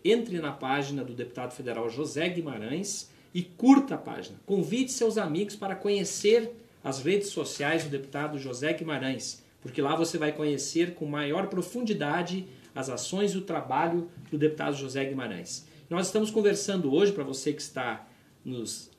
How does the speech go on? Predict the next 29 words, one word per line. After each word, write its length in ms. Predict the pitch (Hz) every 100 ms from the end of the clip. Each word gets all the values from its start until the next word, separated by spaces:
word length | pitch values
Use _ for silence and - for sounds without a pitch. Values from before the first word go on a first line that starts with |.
| _
assistindo 560 | - 113 113 - 175 165
a 20 |
partir 340 | - 120 - 113
de 100 | 156
agora, 420 | 160 147 175 190 185 -
conversando 540 | 180 208 - 202 196
sobre 440 | 180 185 175 175
as 140 | - 147
deliberações 1120 | 147 233 233 190 180 156 - 156 202 214 - - -
da 160 | - 151
reunião 460 | 156 156 139 160 185
da 100 | 160
Executiva 600 | 156 156 170 - 226 202
Nacional 580 | 175 - 175 147 143 156
do 80 |
P 160 | 151 180
T, 380 | 170 156 151 - - -
que 80 | -
foi 320 | 127 156 151
ontem 420 | 143 175 180 151 127
em 60 |
São 220 | 123 143
Paulo 400 | 135 139 156 196
e 20 | 196
que 100 | 185
teve 300 | - 165 165
a 40 |
participação 760 | 160 151 - - 160 - 160 165
também 540 | - 208 151 151 175